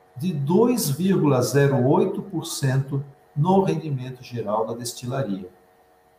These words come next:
Para uma destilaria autônoma com moagem de dois milhões de toneladas de cana por safra, é uma produção de cento e cinquenta e seis mil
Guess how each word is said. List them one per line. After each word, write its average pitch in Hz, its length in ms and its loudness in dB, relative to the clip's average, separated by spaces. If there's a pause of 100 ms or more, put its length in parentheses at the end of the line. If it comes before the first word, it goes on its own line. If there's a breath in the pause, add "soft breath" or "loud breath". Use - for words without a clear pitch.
(160)
Para 175 340 4
uma 160 140 4
destilaria 139 480 2
autônoma 123 560 2
com - 140 -4
moagem 120 500 2
de 107 80 -6
dois 135 320 2
milhões 139 380 0
de - 80 -10
toneladas 135 600 2
de 143 80 -6
cana 139 360 -2
por 139 200 -6
safra, 123 560 2
é 107 40 -2
uma 117 160 -2
produção 127 440 -6
de 120 80 -6
cento 139 300 -2
e - 40 -6
cinquenta 123 440 -8
e 120 40 -10
seis 120 380 -6
mil 120 400 -6